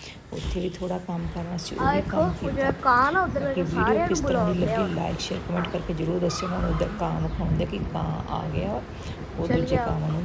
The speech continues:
Speaker 1: ਦੱਸਣ ਡਿਆ। ਇੱਧਰ ਜਿਹੜੇ ਕਬੂਤਰਾਂ ਨੂੰ ਕਣਕ ਪਾਈ ਦੀ, ਉਹ ਕਣਕ ਦਾ ਡੱਬਾ ਲੈ ਕੇ, ਵੈਸੇ ਕਬੂਤਰਾਂ ਦੀ ਨਾ ਕਣਕ ਦੀ ਸਪੀਡ ਬੜੀ ਰਹਿੰਦੀ ਹੈ, ਸਪੀਡ ਇੰਨੀ ਆ ਨਾ ਕਿ ਮੈਨੂੰ ਲੱਗਦਾ ਕਿਲੋ ਕਣਕ ਉਹ ਦਸ ਮਿੰਟ ਦੇ ਵਿੱਚ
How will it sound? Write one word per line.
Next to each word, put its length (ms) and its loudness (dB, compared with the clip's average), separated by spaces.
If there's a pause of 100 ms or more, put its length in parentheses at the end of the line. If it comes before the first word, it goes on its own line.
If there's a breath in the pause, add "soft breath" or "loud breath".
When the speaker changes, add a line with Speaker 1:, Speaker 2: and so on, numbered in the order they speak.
Speaker 1:
ਦੱਸਣ 260 -4
ਡਿਆ। 240 -6 (800)
ਇੱਧਰ 260 -2
ਜਿਹੜੇ 300 0
ਕਬੂਤਰਾਂ 520 -4
ਨੂੰ 100 -4
ਕਣਕ 320 -6
ਪਾਈ 280 -6
ਦੀ, 180 -6 (440 loud breath)
ਉਹ 160 -2
ਕਣਕ 360 -6
ਦਾ 140 -4
ਡੱਬਾ 340 -6
ਲੈ 260 -6
ਕੇ, 200 -8 (540 loud breath)
ਵੈਸੇ 220 -2
ਕਬੂਤਰਾਂ 520 -2
ਦੀ 120 0
ਨਾ 100 -2
ਕਣਕ 360 -4
ਦੀ 100 -2
ਸਪੀਡ 500 -4
ਬੜੀ 240 0
ਰਹਿੰਦੀ 300 -2
ਹੈ, 40 0
ਸਪੀਡ 500 -2
ਇੰਨੀ 380 0
ਆ 60 0
ਨਾ 160 -2 (480 loud breath)
ਕਿ 140 -4
ਮੈਨੂੰ 280 4
ਲੱਗਦਾ 300 0
ਕਿਲੋ 500 0
ਕਣਕ 380 -2
ਉਹ 160 4
ਦਸ 360 -2
ਮਿੰਟ 240 0
ਦੇ 100 -2
ਵਿੱਚ 180 -4